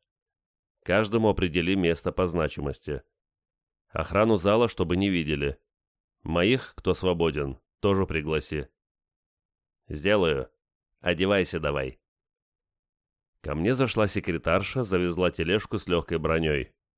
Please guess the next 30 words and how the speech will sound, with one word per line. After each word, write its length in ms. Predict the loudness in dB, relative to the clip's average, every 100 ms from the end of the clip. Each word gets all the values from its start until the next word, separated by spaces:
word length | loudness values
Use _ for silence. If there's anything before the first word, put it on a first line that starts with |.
| _ _ _ _ _ _ _
Я 220 | -4 0
даже 280 | 2 2 2
растерялся 600 | 0 0 0 2 0 -2
на 120 | -2
миг. 320 | -2 -4 -6 -20 _ _ _ _ _ _
Я 220 | -4 -2 0
голый 340 | 2 4 2
совсем, 560 | 0 -2 0 -2 -2 -8 _
а 120 | -6
секретарша 680 | -2 -2 -2 0 0 0 0
очень 320 | 0 0 0
даже 260 | 0 0 0
ничего 440 | -2 0 0 2
деваха. 580 | 2 0 -2 -4 -6 -10 _ _ _ _ _ _ _ -2
Но 140 | 2
растерялся 560 | 4 4 6 6 6 2
не 120 | 2
только 340 | 2 0 0
из-за 180 | -2 0
этого. 480 | 0 0 -2 -4 -6 _ _ _ _ _ -8
Легкая 500 | 2 2 4 2 4
броня, 380 | 4 4 4 4
что 160 | 2
лежала 420 | -2 0 2 2 2
на 120 | 0
тележке, 520 | 0 0 -2 -2 -2
была 260 | 2 2 2
мне 160 | 2
совершенно 540 | 0 0 0 0 0 2
незнакома, 760 | 0 0 0 2 2 2 -2